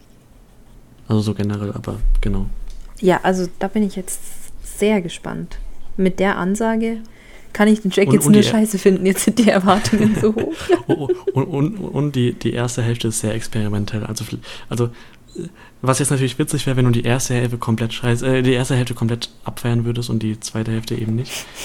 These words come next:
Speaker 1: Ähm, aber ich, äh, jetzt v-, vielleicht klingt es so, aber die erste Hälfte finde ich trotzdem gut. Also ich, das ist jetzt keine große Di-, Diskrepanz, nur ich find halt den, den zweiten Part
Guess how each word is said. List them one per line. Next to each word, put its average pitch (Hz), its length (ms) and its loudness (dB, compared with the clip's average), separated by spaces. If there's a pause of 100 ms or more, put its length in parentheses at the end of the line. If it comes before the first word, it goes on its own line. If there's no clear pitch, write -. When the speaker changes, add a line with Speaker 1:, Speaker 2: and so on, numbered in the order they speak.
(460)
Speaker 1:
Ähm, 110 360 0 (280)
aber 117 120 0
ich, 113 160 -2
äh, 127 540 -6
jetzt 117 160 -8
v-, - 160 -10
vielleicht 107 380 -4
klingt 117 200 2
es 113 100 -4
so, 110 120 -6
aber 101 240 -6
die 101 420 -6
erste 110 260 -4
Hälfte 107 220 -6
finde 104 160 -4
ich 101 60 -8
trotzdem 107 300 -8
gut. 107 200 -6 (280)
Also 101 300 -6
ich, - 340 -10 (640)
das 107 120 -4
ist 101 60 -4
jetzt 101 160 -6
keine 104 380 -4
große 107 260 -8
Di-, 120 260 -10
Diskrepanz, 110 520 -6
nur 104 100 -6
ich 104 100 -10
find 110 220 -6
halt 101 160 -8 (160)
den, 104 320 -8 (140)
den 104 80 -6
zweiten 101 320 -6
Part 101 240 -8